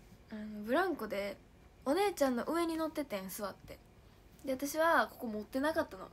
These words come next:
持ってたっちゃ持ってたけど。んで、あの、タイミングで、あの、子供やっ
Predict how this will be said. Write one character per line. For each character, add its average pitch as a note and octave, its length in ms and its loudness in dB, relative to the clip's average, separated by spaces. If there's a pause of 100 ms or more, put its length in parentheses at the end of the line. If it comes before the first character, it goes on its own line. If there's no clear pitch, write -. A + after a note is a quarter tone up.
持 B3+ 180 -4
っ D#4 40 -4
て G#4+ 140 0
た A4 160 4
っ - 40 -4
ち - 80 -6
ゃ A3+ 40 -2
持 A3 100 -4
っ A3+ 40 -6
て - 80 -14
た G#3+ 120 -10
け G3 80 -12
ど。 - 100 -8 (920)
ん F#4 120 -4
で、 F4 300 0 (460)
あ B3 100 -4
の、 A#3+ 160 -2
タ F4+ 120 0
イ G#4 140 4
ミ G4 120 0
ン F4+ 80 -2
グ E4+ 80 0
で、 C#4+ 320 0 (640)
あ A#3 120 -6
の、 G#3+ 400 -6
子 G4 120 0
供 A#4+ 260 6
や G#4+ 140 8
っ - 20 -12